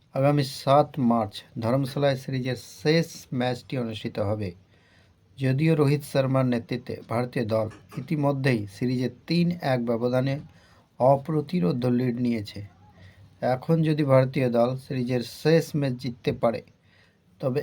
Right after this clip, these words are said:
একশো বারো বছর পর টেস্ট ইতিহাসে ঐতিহাসিক রেকর্ড গড়বে। এই রেকর্ডটি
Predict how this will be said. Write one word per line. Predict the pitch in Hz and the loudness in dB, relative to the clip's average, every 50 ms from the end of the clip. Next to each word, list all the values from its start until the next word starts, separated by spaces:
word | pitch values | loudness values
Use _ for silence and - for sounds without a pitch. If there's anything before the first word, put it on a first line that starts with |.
| - - | -6 -4
একশো | 147 156 156 160 156 156 - - - 175 | 0 4 4 4 4 2 0 0 0 2
বারো | 151 131 135 123 127 131 131 | 2 4 4 4 4 4 2
বছর | 131 131 123 - - 117 - - - | 0 -2 -2 -4 -6 -8 -6 -6 -4
পর | 120 120 113 95 - - - - - - - - | -2 -2 -2 -4 -6 -10 -16 -20 -20 -20 -6 0
টেস্ট | 160 156 151 151 - - | 2 2 2 2 -2 -6
ইতিহাসে | 156 139 - 135 127 123 120 107 - - 113 - - | -10 -8 -4 -2 0 0 0 -2 -4 -8 -10 -10 -8
ঐতিহাসিক | 135 143 143 147 147 - 180 156 139 135 131 147 143 135 | -2 0 0 0 0 0 0 0 0 0 -2 -4 -6 -4
রেকর্ড | 123 123 113 - 117 110 104 | -6 -6 -4 -4 -4 -4 -4
গড়বে। | 104 110 104 104 101 110 - - _ _ _ _ _ _ _ - - _ _ _ _ _ _ _ - | -6 -6 -8 -8 -10 -12 -14 -18 _ _ _ _ _ _ _ -20 -20 _ _ _ _ _ _ _ -2
এই | 156 151 151 156 | 2 4 4 4
রেকর্ডটি | 151 151 139 135 - 151 - - - - 120 117 | 4 2 0 0 -2 -6 -6 -6 -8 -8 -8 -8